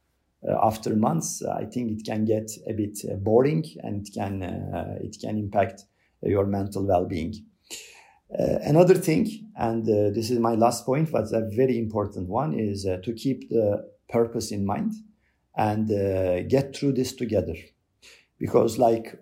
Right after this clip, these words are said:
all companies in Ho Chi Minh and in, in Hanoi and in Vietnam in general, we try to keep our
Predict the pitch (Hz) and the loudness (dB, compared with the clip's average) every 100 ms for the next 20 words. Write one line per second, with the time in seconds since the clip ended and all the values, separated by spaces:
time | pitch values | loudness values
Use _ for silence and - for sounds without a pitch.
0 | _ _ - 123 127 110 110 113 151 160 | _ _ 0 0 2 2 2 0 -2 -4
1 | - - 110 95 117 - 104 127 220 - | -10 -8 -4 -2 -2 -2 -2 -2 -4 -8
2 | - - - 92 90 82 85 87 85 80 | -14 -16 -6 -4 -4 -4 -6 -6 -4 -4
3 | 87 131 - 95 92 92 92 - - 90 | -2 -2 -2 -4 -4 -2 -4 -4 -6 -6
4 | 95 113 104 - 165 - _ _ _ _ | -4 -4 -4 -4 -6 -10 _ _ _ _
5 | _ _ - 120 113 147 151 143 - 147 | _ _ 0 0 6 6 6 2 -8 -6
6 | 147 120 117 110 | 0 2 2 0